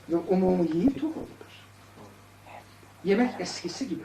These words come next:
kaldı. Sonra üç dört adama anca kafi gelir, ağaçtan bir kap içine süt getirdi. Umumen içtiler, doydular.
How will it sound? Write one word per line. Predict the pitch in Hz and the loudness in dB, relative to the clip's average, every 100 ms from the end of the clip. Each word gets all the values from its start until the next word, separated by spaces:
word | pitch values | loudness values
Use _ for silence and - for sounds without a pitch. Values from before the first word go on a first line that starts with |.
| - | -12
kaldı. | - - - - - - - - - - - - - - | -18 -18 -20 -20 -20 -20 -20 -20 -20 -20 -20 -20 -20 -20
Sonra | - 208 214 214 | -4 0 0 -4
üç | 208 - | -10 -2
dört | 240 240 - | 0 0 2
adama | 180 180 175 277 320 | 4 4 2 0 0
anca | 269 240 | 2 0
kafi | - 196 185 196 | 2 0 2 4
gelir, | 175 214 - | 4 4 2
ağaçtan | 185 180 180 180 | 2 2 0 0
bir | 170 - | -2 0
kap | 180 165 | -2 -2
içine | - 151 | -6 -4
süt | 143 - | -4 0
getirdi. | 175 165 147 220 339 - - - - - - | 0 0 0 2 0 -2 -18 -20 -20 -20 0
Umumen | 220 320 302 214 | 4 6 6 4
içtiler, | 175 - 165 190 320 330 | -2 0 2 2 2 0
doydular. | 302 - - | -2 -4 -10